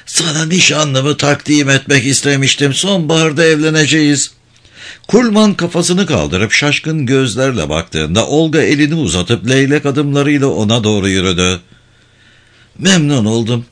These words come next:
Halefi ile ilgili çok güzel şeyler anlattı bana ve biliyor musunuz ki," kikirdeyerek ağzını kapattı eliyle,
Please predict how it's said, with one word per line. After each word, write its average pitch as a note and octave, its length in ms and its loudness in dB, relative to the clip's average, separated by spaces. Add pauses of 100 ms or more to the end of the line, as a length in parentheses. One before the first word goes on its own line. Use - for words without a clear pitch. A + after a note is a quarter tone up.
Halefi G#3+ 420 -2
ile D#3 160 2
ilgili D3 340 4
çok G#3 300 -2
güzel F#3 300 0
şeyler F3 360 0
anlattı D3+ 540 0
bana C3+ 300 0 (300)
ve F3+ 160 2
biliyor G#3 340 2
musunuz E3 580 0
ki," D3+ 280 2 (340)
kikirdeyerek E2 640 -6
ağzını F2 440 -4
kapattı G2 420 -4
eliyle, F2+ 540 0